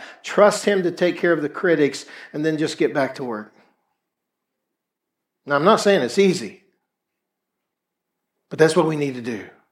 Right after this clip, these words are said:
We need to trust God with the critics and just get back to work. The second distraction is this, opportunities.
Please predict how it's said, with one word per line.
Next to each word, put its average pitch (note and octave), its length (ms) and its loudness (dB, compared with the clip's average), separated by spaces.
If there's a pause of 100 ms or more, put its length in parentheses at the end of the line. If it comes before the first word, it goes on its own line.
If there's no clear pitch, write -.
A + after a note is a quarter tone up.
(840)
We C#3+ 80 -4
need C#3 160 0
to D3 80 -2
trust D3 340 0
God B2+ 380 4
with A#2+ 120 -8
the - 60 -18
critics - 680 -6 (1200)
and A#2+ 120 -10
just - 160 -8
get E3+ 100 2
back D3 220 4
to C3 80 -6
work. A#2+ 360 -8 (1300)
The D#3+ 80 -10
second A#3 300 2
distraction E3+ 540 0
is C#3+ 100 -8
this, F#3 200 2
opportunities. D3+ 920 -2